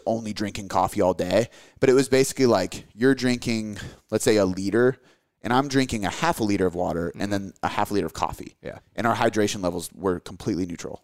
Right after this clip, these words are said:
Speaker 1: together. I'm sure if somebody drank zero water and just purely drank coffee all day, they might be dehydrated, but
Speaker 2: Yeah.
Speaker 1: they'd probably have some other shit all fucked up with them too. <laughs>
Speaker 2: Totally.
Speaker 1: Um,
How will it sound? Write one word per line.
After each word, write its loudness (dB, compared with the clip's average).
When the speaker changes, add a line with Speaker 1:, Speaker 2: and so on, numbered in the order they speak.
Speaker 1:
together. -6
I'm 2
sure 4
if -2
somebody 2
drank 0
zero 4
water 4
and -2
just -6
purely -2
drank -6
coffee 0
all 2
day, 0
they 2
might -2
be 0
dehydrated, 0
but -4
Speaker 2:
Yeah. -2
Speaker 1:
they'd -20
probably 2
have -2
some -12
other -4
shit -8
all -4
fucked -10
up -10
with -20
them -16
too. -4
<laughs> -18
Speaker 2:
Totally. -2
Speaker 1:
Um, -2